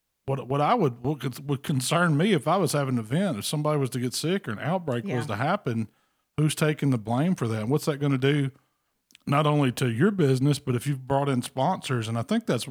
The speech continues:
Speaker 1: really what people are thinking.
Speaker 2: I think so too.
Speaker 1: People don't wanna be associated with something just because of the risk.
Speaker 2: Yeah,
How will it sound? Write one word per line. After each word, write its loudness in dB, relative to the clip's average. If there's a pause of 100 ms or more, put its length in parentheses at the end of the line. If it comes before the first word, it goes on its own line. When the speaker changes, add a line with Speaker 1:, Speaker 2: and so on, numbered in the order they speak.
Speaker 1:
really 2
what -2
people -4
are -6
thinking. -2
Speaker 2:
I -4
think -10
so -10
too. -10
Speaker 1:
People 0
don't 4
wanna 4
be 2
associated 0
with -2
something 0
just -4
because -2
of -6
the -6
risk. -4
Speaker 2:
Yeah, -4